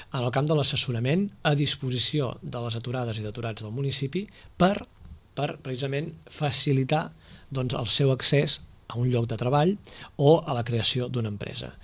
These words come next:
Si això es traduirà després en la convocatòria d'un acte concret o no, això ho hem de determinar. Mm?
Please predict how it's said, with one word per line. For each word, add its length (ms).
Si 160
això 140
es 100
traduirà 480
després 380
en 100
la 80
convocatòria 680
d'un 240
acte 240
concret 360
o 40
no, 140
això 160
ho 80
hem 80
de 100
determinar. 520
Mm? 140